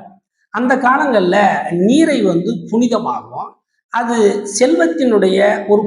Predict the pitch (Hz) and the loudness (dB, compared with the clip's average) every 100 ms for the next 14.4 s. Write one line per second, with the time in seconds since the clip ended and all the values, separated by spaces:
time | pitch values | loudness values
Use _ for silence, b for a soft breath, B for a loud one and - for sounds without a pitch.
0 | 202 254 302 311 214 165 147 147 170 175 | -2 2 2 2 2 0 0 -4 -6 -8
1 | - 160 165 135 127 113 - - - 185 | -8 -8 -8 -10 -12 -14 -16 -14 -8 -2
2 | 240 208 160 190 - 190 247 277 214 240 | 0 0 0 -4 -2 0 0 0 0 0
3 | 269 214 170 165 190 196 151 160 247 269 | 0 -2 -2 -2 -2 -2 -4 -2 -2 -4
4 | B B 202 233 269 240 196 185 175 151 | B B -2 0 2 2 0 -2 -2 -4
5 | 160 160 165 165 165 _ _ - 208 285 | -6 -4 -4 -6 -16 _ _ -8 -2 0
6 | 262 196 196 175 - 165 185 214 208 175 | 0 0 0 0 -2 -2 0 2 0 -2
7 | 175 160 156 160 - - 208 247 262 233 | -4 -4 -6 -6 -8 -4 0 0 2 2
8 | 190 170 156 - 180 208 196 160 - 185 | 2 -2 -4 -4 0 2 2 -2 -4 -4
9 | 147 151 - b b 247 269 277 254 294 | -4 -6 -8 b b -2 0 2 2 2
10 | 277 208 190 - 196 202 190 156 185 190 | 0 0 -2 -2 -2 0 -2 -4 -8 -8
11 | 160 156 127 - _ - 175 180 208 220 | -10 -14 -18 -20 _ -10 -6 0 0 0
12 | 294 160 180 233 294 302 - 175 185 190 | -4 0 2 2 2 0 -2 -2 0 0
13 | 127 123 160 233 B B B 208 277 339 | -2 -6 -8 -8 B B B -4 0 2
14 | 330 247 214 202 | 2 2 0 0